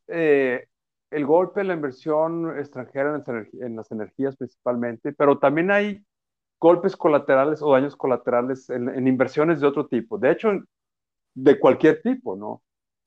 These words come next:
Y aquí quien está padeciendo más, eh, eh, son los estados fronterizos, y le agregaría ahí a Guanajuato y a Querétaro, quizás a Yucatán, que son los estados donde, pues,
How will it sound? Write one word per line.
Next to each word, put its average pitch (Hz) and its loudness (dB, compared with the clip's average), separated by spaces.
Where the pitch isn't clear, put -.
Y 165 4
aquí 220 2
quien 247 0
está 214 0
padeciendo 196 0
más, 175 -4
eh, 120 -6
eh, 127 2
son 156 2
los 165 0
estados 156 2
fronterizos, 143 0
y 127 0
le 123 2
agregaría 123 4
ahí 127 2
a 131 2
Guanajuato 117 0
y 123 0
a 117 -2
Querétaro, 127 -2
quizás 135 0
a 135 0
Yucatán, 123 -2
que 143 -4
son 190 2
los 202 0
estados 175 0
donde, 135 0
pues, 127 -8